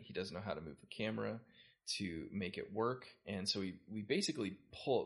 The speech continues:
push in on the waitress we saw at the very beginning, you know, hiding behind the bar. And, you know, she sort of is looking through a crack in the bar and she doesn't see anybody. So she stands up to leave and, and Wes Bentley kills her.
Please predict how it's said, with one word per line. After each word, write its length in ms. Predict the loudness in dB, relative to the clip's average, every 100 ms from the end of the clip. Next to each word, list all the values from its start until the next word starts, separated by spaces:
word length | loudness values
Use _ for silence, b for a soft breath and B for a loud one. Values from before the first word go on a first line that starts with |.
| 2
push 280 | 2 2 2
in 460 | 2 2 2 2 0
on 260 | 0 0 -2 -8 B B B B B B -4
the 160 | 0
waitress 440 | 4 4 4 2 2
we 80 | 4
saw 220 | 4 4
at 80 | 2
the 60 |
very 180 | 0 0
beginning, 680 | -2 -2 0 2 0 -4 -10 -10
you 80 | -10
know, 60 | -6
hiding 380 | 2 2 4 2
behind 340 | -2 -4 -6
the 40 | -6
bar. 500 | -2 2 2 0 -4 b b b -2
And, 360 | 2 2 0 -4 -8
you 140 | -8 -6
know, 80 | -4
she 160 | -2
sort 200 | -2 -4
of 80 | -4
is 120 | -4 -4
looking 280 | -6 -8 -10
through 100 | -12
a 120 | 0
crack 260 | 4 4 2
in 60 | 0
the 60 |
bar 340 | 2 4 6 4
and 100 | 0
she 160 | -6
doesn't 200 | -10 -8
see 180 | -2 0
anybody. 400 | 2 4 4 2
So 140 | -2 -4
she 140 | -4
stands 340 | -4 -6 -2
up 160 | -2 -2
to 160 | -4 -6
leave 480 | -4 -2 0 -2 -6 -4
and, 300 | -2 -2 -6
and 240 | -10 -10 -10
Wes 200 | -6 -6
Bentley 280 | -6 -8 -10 -8
kills 240 | -2 -2 0
her. 220 | -2